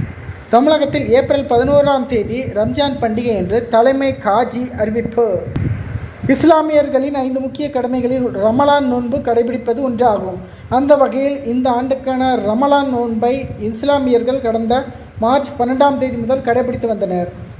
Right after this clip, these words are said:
முப்பது நாட்கள் நோன்பின் இறுதியில் ரம்ஜான் பண்டிகை கொண்டாடப்படும். தமிழகத்தில் மகளிர் உரிமை தொகை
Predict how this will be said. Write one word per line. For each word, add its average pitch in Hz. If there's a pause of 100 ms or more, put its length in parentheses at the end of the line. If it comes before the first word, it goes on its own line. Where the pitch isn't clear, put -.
(200)
முப்பது 247
நாட்கள் 285
நோன்பின் 262
இறுதியில் 254 (100)
ரம்ஜான் 254
பண்டிகை 202
கொண்டாடப்படும். 226 (560)
தமிழகத்தில் 285
மகளிர் 269
உரிமை 277
தொகை 262